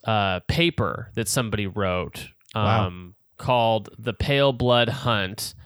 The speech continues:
Speaker 1: Finalized. You can find it on Reddit. It's, uh, done by a, a user named Redgrave,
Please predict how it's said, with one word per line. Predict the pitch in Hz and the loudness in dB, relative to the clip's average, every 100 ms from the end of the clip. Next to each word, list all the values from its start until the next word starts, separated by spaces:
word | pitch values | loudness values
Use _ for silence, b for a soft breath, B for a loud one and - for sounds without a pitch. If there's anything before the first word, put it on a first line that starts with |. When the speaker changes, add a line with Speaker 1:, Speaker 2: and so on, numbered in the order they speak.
| b b | b b
Speaker 1:
Finalized. | - 151 147 135 110 104 104 123 | 0 2 4 4 2 2 2 0
You | |
can | 123 | -2
find | 107 156 185 | 2 2 4
it | 185 | 4
on | 160 120 | 2 4
Reddit. | 117 113 98 | 4 4 4
It's, | 120 - | 2 2
uh, | 120 | 2
done | 110 143 156 | 2 2 4
by | 139 127 | 4 4
a, | 120 95 104 | 4 2 0
a | 113 | 2
user | 113 123 123 | 2 2 2
named | 113 104 | 0 0
Redgrave, | 104 113 113 110 92 90 90 | 2 2 2 0 2 2 -2